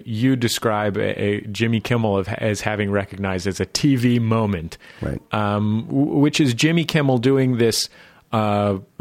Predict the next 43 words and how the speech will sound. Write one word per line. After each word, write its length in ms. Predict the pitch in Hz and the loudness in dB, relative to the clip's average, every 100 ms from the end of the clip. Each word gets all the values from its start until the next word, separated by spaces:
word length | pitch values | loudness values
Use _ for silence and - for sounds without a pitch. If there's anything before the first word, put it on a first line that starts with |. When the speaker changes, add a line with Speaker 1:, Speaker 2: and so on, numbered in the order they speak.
| 113 | -4
Speaker 1:
frankly 480 | 107 - 135 131 120 | -2 -2 0 2 0
kind 200 | 135 120 | 2 0
of 120 | 101 | 0
awful 360 | - 107 113 117 | 2 2 2 0
segment 440 | - 110 101 101 101 | 2 0 2 0 0
on 200 | 101 98 | 0 0
the 80 | |
Jay 220 | 95 104 101 | 2 2 2
Leno 240 | 101 98 | 2 0
show 260 | - 101 95 | 0 0 0
called 400 | - 95 95 - | 0 -2 -2 -4
Ten 300 | - 110 101 | -2 0 0
at 120 | - | -2
Ten, 440 | - 120 87 78 - - - | -2 -2 -2 -4 -10 -20 -8
Speaker 2:
Right. 200 | - 85 | -2 0
Speaker 1:
um, 360 | 107 104 98 104 | 0 0 0 0
in 180 | 123 127 | 0 2
<laughs> 60 | 104 | 2
which 280 | 147 113 120 | 0 -2 0
Jay 180 | 139 131 | 2 2
Leno's 400 | 131 131 123 113 | 2 2 2 2
writers 420 | 113 120 117 110 | 0 2 0 0
wrote, 280 | 113 107 113 123 104 - | 2 2 0 -4 -14 -6
uh, 260 | 113 104 104 | -2 0 -2
B 280 | 95 123 113 | 0 0 2
minus 440 | 117 117 107 - | 2 0 -2 -2
jokes 400 | 117 120 113 - | 0 2 2 -2
for 200 | - 104 | 0 0
C 260 | 101 - 120 | 0 0 0
minus 340 | 113 107 104 | 0 0 0
celebrities 680 | - 120 127 147 117 101 98 117 | 0 0 2 2 2 0 0 -2
generally. 640 | 113 175 147 101 85 82 - - | 0 2 4 2 0 -4 -10 -2
Speaker 2:
Right. 220 | 90 85 - - | 2 2 -2 -4
Speaker 1:
Um, 1120 | 123 117 120 120 131 - 165 165 165 165 175 175 214 208 156 | 0 2 2 2 0 -2 -4 -4 -6 -8 -10 -12 -16 -10 -4
l-, 140 | 214 | 0
let's 260 | 180 190 190 | 2 2 4
hear 140 | 180 | 4
a 60 | 139 | 4
little 220 | 120 107 | 4 2
bit 120 | 92 | 2
of 120 | 85 78 | -2 -2
this. 260 | 71 - - - | -4 -6 -12 -10
Speaker 2:
Okay. 240 | - 98 | -6 -6